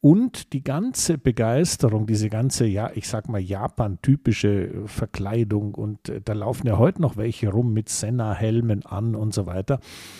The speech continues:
Äh, das ist alles gewachsen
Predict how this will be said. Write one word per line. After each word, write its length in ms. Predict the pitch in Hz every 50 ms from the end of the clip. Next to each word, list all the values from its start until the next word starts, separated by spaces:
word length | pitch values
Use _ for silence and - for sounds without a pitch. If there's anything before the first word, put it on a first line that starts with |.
| - - - - -
Äh, 340 | - 127 123 127 127 127 120 - - - 147 _ -
das 220 | - 123 - -
ist 360 | - 190 196 - - - - - _ _ _ _ -
alles 540 | - 113 127 160 196 220 220 - - - -
gewachsen 800 | - 113 92 95 117 143 - - - - - 208 233 277 294